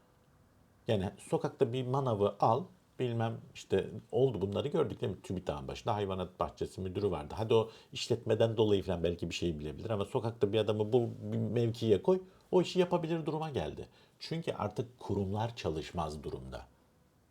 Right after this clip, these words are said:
Dolayısıyla kimin nerede olduğunun bir önemi yok. Evet,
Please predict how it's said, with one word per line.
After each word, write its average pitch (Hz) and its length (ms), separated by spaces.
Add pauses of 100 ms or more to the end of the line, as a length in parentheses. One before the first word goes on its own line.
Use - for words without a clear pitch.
(460)
Dolayısıyla 123 540
kimin 123 380
nerede 113 260
olduğunun 107 360
bir 101 100
önemi 92 280
yok. 98 140 (4000)
Evet, - 340